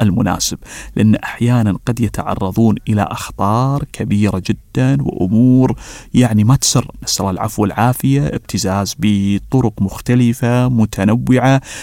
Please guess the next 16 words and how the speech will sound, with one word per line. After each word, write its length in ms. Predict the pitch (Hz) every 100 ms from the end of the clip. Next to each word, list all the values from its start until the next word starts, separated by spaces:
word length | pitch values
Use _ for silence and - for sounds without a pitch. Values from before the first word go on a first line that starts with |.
| - 117
بسبب 420 | 131 160 143 113
استعجالهم 800 | - - - 107 135 143 143 147
في 200 | 135 113
بعض 300 | 113 135 156 -
الأمور. 540 | 110 - 95 95 80 - -
لابد 440 | 92 95 107 123 - -
نعودهم 720 | 95 87 85 98 107 143 185 - - -
كيف 240 | 101 -
يتخذون 500 | 98 - - 101 95
القرار، 520 | 90 - 95 123 160 - - -
وكيف 420 | - 104 - 175 -
أن 160 | 135
عيالنا 360 | 110 110 110 107
يكونون 340 | 104 110 110 -
أقوياء 500 | - 92 104 107 107
وشجعان 540 | - 104 - 120 156